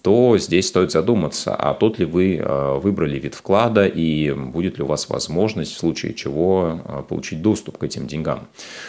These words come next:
Да, если вы размещаете так называемую подушку безопасности, те средства, которые у вас отложены на всякий случай, на черный день, на, на авось,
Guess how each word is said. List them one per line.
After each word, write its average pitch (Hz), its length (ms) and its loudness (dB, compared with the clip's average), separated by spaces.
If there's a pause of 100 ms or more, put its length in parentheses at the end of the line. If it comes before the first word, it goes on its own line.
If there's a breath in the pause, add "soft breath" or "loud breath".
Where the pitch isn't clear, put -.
(120 loud breath)
Да, 107 100 4
если 85 640 4
вы 98 200 2
размещаете 76 1040 0
так - 160 -8
называемую 73 580 -2
подушку - 540 -6
безопасности, 71 840 -2
те 78 200 -2
средства, - 480 -2
которые 71 340 -4
у 71 60 -2
вас 73 200 -4
отложены 78 560 -2
на 82 160 0
всякий - 400 -2
случай, - 580 -2
на - 100 -12
черный 69 400 -6
день, 87 420 0 (420 loud breath)
на, 65 400 -4
на 80 240 2
авось, 90 520 2